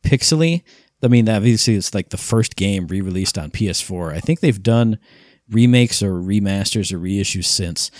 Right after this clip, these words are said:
but still a fun game. And then after that was done, I think it was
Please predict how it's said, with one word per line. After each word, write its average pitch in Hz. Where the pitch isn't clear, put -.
but 98
still 196
a 175
fun 180
game. 165
And 139
then 147
after 139
that 139
was 143
done, 113
I -
think 185
it 185
was 180